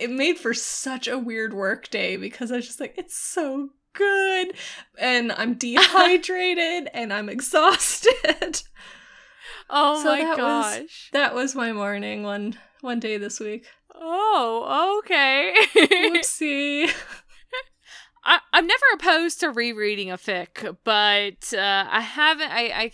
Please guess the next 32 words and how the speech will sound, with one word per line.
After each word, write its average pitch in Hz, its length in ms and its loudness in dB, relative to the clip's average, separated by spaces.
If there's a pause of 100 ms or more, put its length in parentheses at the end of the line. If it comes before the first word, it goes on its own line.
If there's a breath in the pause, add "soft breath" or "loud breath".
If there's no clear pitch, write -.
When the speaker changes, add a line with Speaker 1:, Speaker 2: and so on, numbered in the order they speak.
Speaker 2:
I 226 140 -2
will 254 140 -4
say 240 180 -6
that 226 140 -8
I 220 60 -2
haven't 214 280 -4
revisited 190 560 -10
ninety-one 170 1120 -10
Whiskey 160 460 -12
yet. 143 240 -10
I 165 100 -10
don't 175 160 -14
know 170 140 -12
if 175 120 -20
my, 160 320 -14 (100)
I - 40 -18
don't 175 160 -12
know 180 80 -12
if 175 100 -14
I 170 80 -14
could 165 140 -20
take 160 240 -12
it. 156 160 -12 (720 soft breath)
Speaker 1:
I 220 80 -6
don't 208 220 -6
know 214 60 -6
if 208 120 -8
your 247 80 -4
constitution's 233 960 -4
up 214 240 -4
there. 233 220 0
Speaker 2:
<laughs> - 180 2